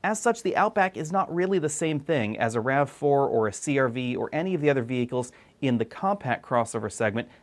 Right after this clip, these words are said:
that are relatively similarly priced to the Outback. A Toyota rav four starts at twenty-four thousand nine hundred ten dollars. If you want all-wheel drive in that rav four, it's twenty-six three hundred ten.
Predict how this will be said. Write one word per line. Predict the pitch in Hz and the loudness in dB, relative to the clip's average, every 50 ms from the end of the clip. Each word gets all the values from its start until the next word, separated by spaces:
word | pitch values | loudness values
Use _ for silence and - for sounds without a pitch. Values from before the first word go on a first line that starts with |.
| _ _ _ | _ _ _
that | - 151 | 2 4
are | 170 156 | 4 4
relatively | 135 147 170 208 226 226 - - 180 160 165 170 160 - - | 4 4 4 2 2 0 -2 -4 -4 -2 0 -2 -2 -2 -4
similarly | - - - 196 185 180 160 147 151 139 131 127 117 | -8 -6 -2 0 0 0 2 0 0 0 0 -2 -4
priced | - - - 180 - - 107 - - - - | -6 -6 -2 0 0 0 0 -2 -8 -14 -14
to | - 120 | -10 -6
the | 127 123 | -2 0
Outback. | 127 135 139 - - 98 98 - - _ _ _ - - - - - | 0 0 0 0 0 -2 -2 -4 -6 _ _ _ -20 -20 -20 -12 -10
A | 127 - | -8 -2
Toyota | - 175 170 156 151 | 2 2 4 4 4
rav | 151 151 151 151 | 2 2 2 0
four | - 165 170 180 | -2 -2 -4 -2
starts | - - 143 135 131 127 | -2 -4 -4 -4 -4 -6
at | - - | -12 -10
twenty-four | - 165 156 156 147 - 139 139 135 | -8 -8 -8 -6 -4 -2 -2 -2 0
thousand | - 131 131 131 120 131 131 - | 0 0 2 2 0 -2 -4 -6
nine | - 131 127 131 139 139 123 | -4 -4 -2 -2 -2 -2 -4
hundred | 120 113 110 104 - - | -4 -4 -4 -6 -6 -6
ten | - 175 185 | -4 -4 0
dollars. | 175 170 165 165 160 165 156 - - - - _ _ | 2 2 2 2 2 0 -2 -4 -8 -20 -20 _ _
If | - - - | -16 -10 -8
you | 110 | -8
want | 104 - - | -8 -2 4
all-wheel | - 165 190 180 185 180 | 6 6 6 6 4 2
drive | 151 160 156 151 143 | 4 6 4 4 4
in | 143 | 4
that | 143 135 - | 2 2 2
rav | 139 135 131 131 131 | 2 2 0 0 -2
four, | - 135 127 123 | -2 -2 -2 -2
it's | - - - | -4 -6 -10
twenty-six | - - 147 143 139 135 127 - - 113 110 - - - _ _ | -8 -4 -4 -2 -2 -2 -4 -4 -4 -4 -4 -6 -10 -20 _ _
three | - 156 175 185 | -6 -2 -2 0
hundred | 151 135 113 104 101 98 - | 0 0 0 0 -2 -4 -4
ten. | - - 104 85 - | -6 -4 -4 -4 -6